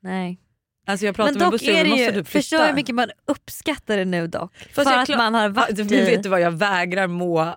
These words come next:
Speaker 2: För en person som inte mår dåligt så tror jag att jag gick in i en liten minidepression.
Speaker 1: Okej.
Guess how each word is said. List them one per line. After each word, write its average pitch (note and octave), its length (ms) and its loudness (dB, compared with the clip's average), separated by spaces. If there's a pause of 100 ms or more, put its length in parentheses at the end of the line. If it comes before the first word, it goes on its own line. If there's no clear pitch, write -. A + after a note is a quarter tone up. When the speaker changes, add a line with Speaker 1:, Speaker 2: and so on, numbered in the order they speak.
Speaker 2:
För A#3+ 200 -2
en A#3+ 120 0
person A#3+ 280 -4
som G#3 120 -8
inte F#3 220 -4
mår F3 160 -2
dåligt F#3 400 0
så F3+ 160 -10
tror F3+ 180 -6
jag E3+ 40 2
att D#3 60 -4
jag E3+ 100 0
gick F3 200 -14
in G3 240 -8
i - 20 -4
en D#3+ 120 -4
liten E3 280 -4
minidepression. E3 880 -6 (140)
Speaker 1:
Okej. G#3 320 -8